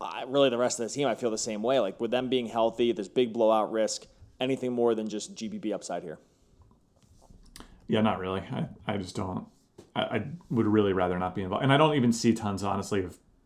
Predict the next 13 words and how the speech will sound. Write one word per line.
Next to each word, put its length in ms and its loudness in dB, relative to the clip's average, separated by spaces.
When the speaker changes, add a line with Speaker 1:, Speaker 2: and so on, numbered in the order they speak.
Speaker 2:
big 240 4
G 140 2
P 120 -2
P 160 -2
upside 400 -2
on 160 0
the 60 -6
Denver 260 -6
side 220 -8
either. 260 -8
Like, 140 -8
I 60 -6
don't, 180 -6